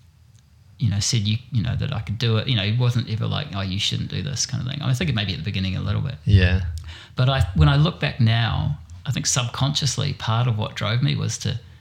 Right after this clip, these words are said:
Speaker 1: show him that I could do it and that I could stick and work really hard at something, you know?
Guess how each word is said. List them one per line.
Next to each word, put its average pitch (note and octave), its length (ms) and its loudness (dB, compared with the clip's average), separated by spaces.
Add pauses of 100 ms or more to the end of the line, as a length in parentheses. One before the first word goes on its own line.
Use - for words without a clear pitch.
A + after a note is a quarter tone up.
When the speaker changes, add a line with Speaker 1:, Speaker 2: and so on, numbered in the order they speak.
(360)
Speaker 1:
show G#2+ 240 2
him G#2 80 4
that G2+ 120 2
I F#2+ 100 -4
could - 180 -2
do F#2+ 200 -2
it - 80 -8 (300)
and G#2+ 160 0
that G#2+ 120 0
I G#2 100 -2
could G#2 180 -4
stick - 520 -4
and G2+ 180 0
work G2 220 -2
really G2+ 280 0
hard G2+ 260 0
at - 100 -6
something, - 380 -4
you G2+ 80 0
know? G#2+ 200 0